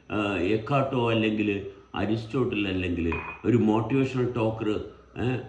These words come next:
ഇങ്ങനെയുള്ള കഥകളൊക്കെ പറയുന്നത് എന്തിനാണ്? ഏ, നമ്മളെന്തിനാണ് ഇങ്ങനെയുള്ള കഥകൾ പറയുന്നത്?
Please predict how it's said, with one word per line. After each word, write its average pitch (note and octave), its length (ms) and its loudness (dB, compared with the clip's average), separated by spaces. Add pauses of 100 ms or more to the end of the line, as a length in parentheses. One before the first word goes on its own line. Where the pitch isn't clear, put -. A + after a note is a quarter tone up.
(200)
ഇങ്ങനെയുള്ള A2+ 680 4
കഥകളൊക്കെ A#2 500 -2
പറയുന്നത് A2 460 0
എന്തിനാണ്? G#2+ 340 0 (1200)
ഏ, C3+ 60 -2
നമ്മളെന്തിനാണ് G3 720 2
ഇങ്ങനെയുള്ള D#3+ 340 2
കഥകൾ F#2 640 0 (400)
പറയുന്നത്? D#2+ 540 0